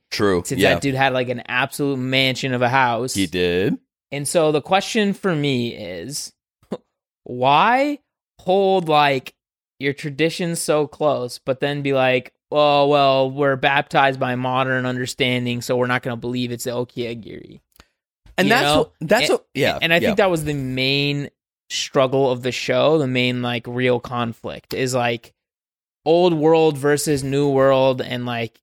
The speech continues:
Speaker 2: can we still believe in the supernatural in a world where,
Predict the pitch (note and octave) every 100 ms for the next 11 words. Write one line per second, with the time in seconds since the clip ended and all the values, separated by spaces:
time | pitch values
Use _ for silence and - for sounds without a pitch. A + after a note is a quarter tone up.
0 | - - C#3 C#3+ C3+ C3 B2 - - -
1 | D3+ C#3+ C3 B2 B2+ B2+ A#2+ A#2+ A#2+ A#2
2 | - C#3 C3 A#2+ B2 B2 - C#3 C#3 B2
3 | A#2+ A#2+ A#2+ B2 A#2+ A#2 A#2+ A#2 A#2 A#2
4 | A#2